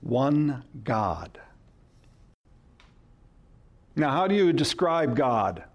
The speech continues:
How do you describe God? What is the essence of God? Essence,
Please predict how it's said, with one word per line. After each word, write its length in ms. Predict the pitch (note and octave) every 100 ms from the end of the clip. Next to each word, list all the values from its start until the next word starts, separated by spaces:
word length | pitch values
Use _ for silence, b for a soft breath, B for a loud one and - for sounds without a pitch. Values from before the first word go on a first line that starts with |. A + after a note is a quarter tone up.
| - - - - _ - - - - - - _ - - - - - - -
How 180 | E3+
do 80 | A3
you 120 | A#3+
describe 640 | G#3+ F3 - F#3 F3+ F3 C#3
God? 300 | D3 C3 B2+
What 240 | E3+ A3
is 220 | G#3+ -
the 300 | - E3 E3 -
essence 600 | G#3+ F#3+ D3 B2+ A#2+ - -
of 240 | C#3 B2
God? 580 | C3+ D#3 D3 B2+ G2 - - _ _ _ - b b b b b b
Essence, 600 | A3 A3+ C#3+ G#2 -